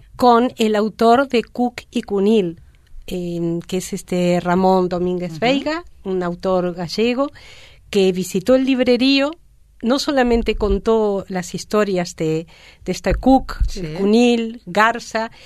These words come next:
Speaker 1: y además anunció cuál será el tercero, que será Cook y Erizo, sino que entre los, en, con los niños,
Speaker 2: Ujú.
Speaker 1: cada uno, eh, creó su propio cómic, ¿no? Ilust-, el, ilustrándole, poniéndole gestos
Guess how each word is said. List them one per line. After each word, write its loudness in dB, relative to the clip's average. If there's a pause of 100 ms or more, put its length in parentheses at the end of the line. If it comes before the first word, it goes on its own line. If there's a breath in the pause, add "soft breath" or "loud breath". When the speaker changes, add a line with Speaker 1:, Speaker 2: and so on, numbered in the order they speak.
(220 loud breath)
Speaker 1:
y -2
además 0
anunció 0
cuál -4
será -4
el -4
tercero, -4
que -10
será 0
Cook -4
y -2
Erizo, -2 (460 loud breath)
sino 0
que 2
entre 0
los, -6
en, -4 (240)
con -2
los -4
niños, 4
Speaker 2:
Ujú. -20
Speaker 1:
cada 2
uno, -2 (240)
eh, -6
creó 2
su -10
propio -8
cómic, -6 (320)
¿no? -12 (400 soft breath)
Ilust-, -10 (100)
el, -6
ilustrándole, 0
poniéndole -2
gestos -4